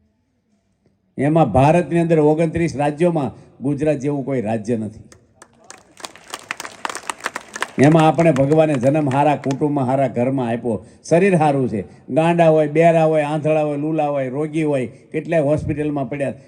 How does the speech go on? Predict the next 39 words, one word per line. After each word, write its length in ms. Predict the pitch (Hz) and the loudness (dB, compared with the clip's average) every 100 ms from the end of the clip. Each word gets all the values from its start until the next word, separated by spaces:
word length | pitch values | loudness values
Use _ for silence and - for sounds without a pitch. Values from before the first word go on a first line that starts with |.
| _ | _
હું 180 | 135 170 | -6 -4
ભગવાન 380 | 135 123 139 123 | -2 -2 -2 -2
ભજે. 320 | 113 117 107 - - | -4 -4 -6 -10 -16
અત્યારે 280 | 139 131 160 | -12 -4 -2
ભગવાને 500 | 120 123 131 156 156 | -2 -2 0 0 -2
તક 320 | 147 156 160 | -2 -2 -2
આપી 340 | 151 151 190 196 | -2 -2 0 0
છે, 500 | 151 139 123 - - | 0 -2 -4 -10 -12
આ 160 | 147 147 | -6 -2
તક 220 | 160 147 | -2 -2
જતી 440 | 107 147 165 233 | -2 -2 0 0
રહે 280 | 190 151 135 | 4 2 0
તો 380 | - - - 139 | -6 -18 -10 -8
પૂરું, 640 | 147 151 113 87 - _ | -4 -4 -4 -8 -16 _
પછી 280 | 131 139 170 | -8 -6 -6
તમને 320 | 160 143 147 | -6 -6 -4
મનુષ્ય 400 | 123 131 151 135 | -4 -4 -4 -4
અવતાર 240 | 117 113 113 | -6 -4 -4
નથી, 340 | 110 127 147 | -4 -6 -6
નથી, 260 | 110 98 98 | -6 -8 -8
નથી. 320 | 107 104 - - _ _ _ _ _ _ _ 120 | -8 -10 -14 -20 _ _ _ _ _ _ _ -6
અને 160 | 135 | -2
માણસ 500 | 120 123 160 190 175 | 0 2 4 4 4
તો 60 | 180 | 4
આપણે 260 | 170 - | 4 2
કોઈ 180 | 131 160 | 2 2
છે 300 | - 160 160 | 2 0 2
જ 100 | 123 | 0
નહીં. 220 | 117 101 - - | -4 -6 -10 -8
માણસનું 460 | 110 135 165 170 160 | -4 -2 0 0 -2
શરીર 340 | - 156 180 | -2 0 4
આપ્યું 440 | 180 185 196 226 226 - - | 4 4 4 2 2 -6 -8
એટલે 160 | 135 | -4
માણસ 380 | 139 175 185 160 | -2 0 2 0
કહેવાય. 360 | 143 123 117 107 - - | 0 0 0 -6 -12 -8
આ 120 | 165 | -4
શરીર 300 | 170 160 160 | -2 0 0
નીકળી 380 | 160 196 226 208 | 0 2 4 4
જાય 260 | 160 139 | 4 2